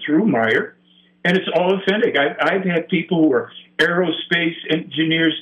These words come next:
uh, people who are, uh, top level United States Air Force Office of Special Investigation people, guy who worked for the Department of Defense also, people who've come forward to either challenge or,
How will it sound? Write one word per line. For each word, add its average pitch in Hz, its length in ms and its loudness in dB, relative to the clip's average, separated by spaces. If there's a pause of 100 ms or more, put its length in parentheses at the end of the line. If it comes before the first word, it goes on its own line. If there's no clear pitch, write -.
(400)
uh, 127 140 4 (100)
people 143 260 0
who 135 140 2
are, 123 180 2
uh, 147 260 -4 (300)
top 160 300 -2 (260)
level 143 520 0 (120)
United 139 380 2
States 135 280 -4
Air 156 140 2
Force 156 180 2 (120)
Office 147 300 0
of - 80 -20
Special - 340 0
Investigation 143 760 -2
people, 175 420 0 (280)
guy 127 180 2
who 127 60 -6
worked 139 240 0
for - 80 -10
the 113 120 -10
Department 120 440 -2
of 113 60 -12
Defense 135 320 -2 (340)
also, 160 480 0 (320)
people 165 300 0
who've 156 220 -2
come 127 280 -2
forward 196 300 4
to 151 80 -2
either 127 300 -2 (160)
challenge 202 420 0 (960)
or, 139 380 2